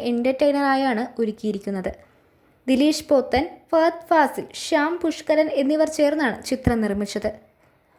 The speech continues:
ഹൈദരാബാദിന്റെ പശ്ചാത്തലത്തിൽ ഒരുക്കിയ ചിത്രത്തിൽ ശ്യാം മോഹൻ, അഖില ഭാർഗവൻ, സംഗീത് പ്രതാപ്, അൽതാഫ് സലീം, മീനാക്ഷി രവീന്ദ്രൻ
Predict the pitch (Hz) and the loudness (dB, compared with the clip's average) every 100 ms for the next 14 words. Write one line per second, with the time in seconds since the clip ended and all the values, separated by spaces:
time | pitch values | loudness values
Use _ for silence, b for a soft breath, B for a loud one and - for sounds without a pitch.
0 | _ - 370 403 453 466 440 440 427 415 | _ 4 4 8 8 8 6 4 0 0
1 | 339 - 359 349 359 359 381 359 330 330 | -2 -2 -2 0 0 0 0 -2 -2 -2
2 | 339 311 - 311 311 269 330 - 302 311 | -4 -4 0 0 0 -4 -6 -2 2 2
3 | 349 339 262 240 269 - 269 269 330 349 | 2 2 2 0 -2 -6 -2 0 2 2
4 | 349 302 285 254 220 277 B B - 370 | 2 2 2 2 0 -2 B B -2 2
5 | 349 381 392 392 339 269 247 262 - - | 2 2 -2 -2 0 2 2 0 -4 -2
6 | 294 311 320 359 370 - 294 214 - 254 | 2 2 2 2 2 0 -2 -2 -4 -4
7 | 294 339 370 359 - 359 320 294 302 302 | -2 0 0 -2 0 0 0 0 0 2
8 | 311 | 2